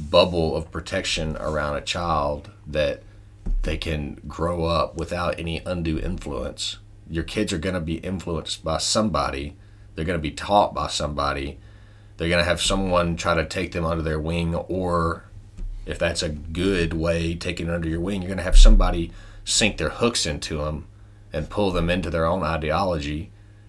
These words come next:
And if you know kids are gonna be, quote unquote, indoctrinated by someone,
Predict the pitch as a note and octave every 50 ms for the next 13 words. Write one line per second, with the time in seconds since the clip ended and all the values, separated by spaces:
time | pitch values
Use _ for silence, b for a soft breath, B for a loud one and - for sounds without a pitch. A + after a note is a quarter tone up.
0 | B B B D2+ E2+ E2+ E2+ E2 E2 D#2+ E2 E2 F2 F#2+ G2+ G2+ F#2 E2+ E2+ E2
1 | E2+ E2+ - - - - - - - - - - - - - - - - A#2+ G#2+
2 | F#2 G2+ F2 F2+ F#2+ F#2 D#2+ F2 E2+ E2 - - F#2 F#2+ F2+ - - F2 F2 E2+
3 | E2+ - F2+ E2 E2 - - - F#2 E2 D#2 D2 E2 E2 F#2+ - - - - D#2+
4 | D2+ D2+ D#2 D#2 - C#2 D#2 D#2 - - - - - - - - - - - -
5 | - - D#2+ D#2 D2+ - - - - A2 A#2 A#2+ G2+ E2 D2 C2 C2+ C2+ C#2+ D2+
6 | D#2 F2+